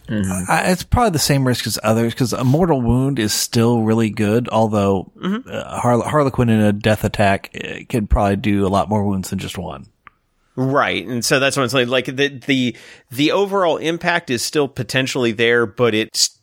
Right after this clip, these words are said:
Speaker 3: keeps it from getting way worse than it, than it per-,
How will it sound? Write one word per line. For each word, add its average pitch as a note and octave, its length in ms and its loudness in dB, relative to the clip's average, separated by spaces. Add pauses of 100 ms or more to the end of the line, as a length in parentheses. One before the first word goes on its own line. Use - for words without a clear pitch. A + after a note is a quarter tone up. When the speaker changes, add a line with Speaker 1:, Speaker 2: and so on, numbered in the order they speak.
(100)
Speaker 3:
keeps - 240 0
it E3+ 60 2
from C3 220 -2
getting G#2+ 500 0
way A2+ 200 2
worse F#2+ 680 -4
than F#2+ 240 -2
it, - 160 -8 (120)
than G#2+ 220 -4
it - 180 -6
per-, G2 200 -8